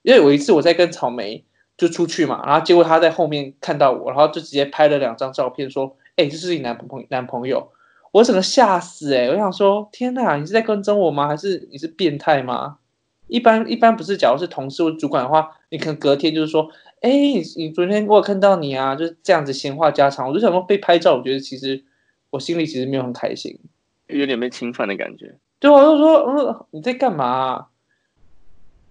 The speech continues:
Speaker 1: 然后就觉得，
Speaker 2: 嗯。
Speaker 1: 然后我就之后就觉得，啊，这种，这种主管真的是很糟，很烂。然后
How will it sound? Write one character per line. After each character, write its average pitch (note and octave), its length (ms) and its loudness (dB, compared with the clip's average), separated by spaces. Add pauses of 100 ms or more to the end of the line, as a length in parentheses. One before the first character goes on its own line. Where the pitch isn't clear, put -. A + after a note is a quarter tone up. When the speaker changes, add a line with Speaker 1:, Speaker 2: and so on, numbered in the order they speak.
(360)
Speaker 1:
然 E3 120 0
后 B3+ 140 6
就 C4+ 100 2
觉 G#3 140 4
得， G3 120 8
Speaker 2:
嗯。 - 60 -4 (240)
Speaker 1:
然 F3+ 120 -4
后 A#3+ 140 6
我 A3+ 60 4
就 G3+ 100 -2
之 G#3+ 240 -4
后 A3 160 4
就 G#3 80 0
觉 E3+ 120 -2
得， D3 280 -2 (240)
啊， D3+ 120 -10 (460)
这 A#3+ 120 -2
种， D#3+ 240 -2
这 A#3 140 2
种 D3 200 -4
主 D3 140 -10
管 D3+ 220 -4
真 D#3 120 -6
的 D3+ 40 -6
是 D#3 80 -2
很 C#3+ 280 -10
糟， B2+ 340 -2
很 - 240 -10
烂。 B2+ 220 -2
然 C3 100 -14
后 D3 260 2